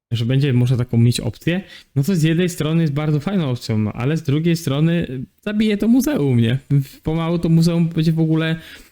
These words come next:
nieaktywne. Powiem wam, że jak rozmawiałem z ludźmi z innych kader na naszym Kiwiki i też widziałem, e, taki zestaw Guan Scipio, który jest na muzeum nawet odpalony, to on bardzo szybko schodzi. Bardzo ten, to, to już te,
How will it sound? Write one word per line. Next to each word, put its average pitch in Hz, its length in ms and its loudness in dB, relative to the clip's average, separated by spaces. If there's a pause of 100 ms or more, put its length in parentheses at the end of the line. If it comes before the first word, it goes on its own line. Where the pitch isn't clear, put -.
(160)
nieaktywne. 147 500 0
Powiem 147 200 -2
wam, 156 160 0
że 156 120 0
jak 147 160 -2
rozmawiałem 147 440 0
z 147 60 -2
ludźmi 147 500 2
z - 180 -6
innych 151 260 2
kader 139 260 -2
na 135 120 2
naszym 143 240 -2
Kiwiki 135 560 -2
i - 40 -4
też 147 180 -4
widziałem, 139 560 0
e, 127 180 -2 (420)
taki 143 240 -2
zestaw 139 500 -4
Guan 151 380 -2
Scipio, 160 380 -2
który 139 200 -2
jest 139 120 -2
na 139 80 0
muzeum 135 380 2
nawet 135 220 0
odpalony, 135 380 -2 (380)
to 190 60 0
on 196 80 4
bardzo 262 280 0
szybko 247 280 -2
schodzi. 139 540 2 (520)
Bardzo 175 400 0
ten, 170 180 0
to, 170 120 -2
to 190 140 -4
już 175 140 -2
te, 185 220 -4